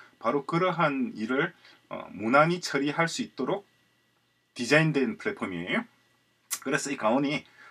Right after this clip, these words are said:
하루에도 수십만 건, 많으면 수백만 건의 트랜잭션을 체결하고,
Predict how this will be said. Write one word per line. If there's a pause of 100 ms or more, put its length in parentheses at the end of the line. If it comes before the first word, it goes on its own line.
하루에도
수십만
건,
많으면
수백만
건의 (120)
트랜잭션을
체결하고,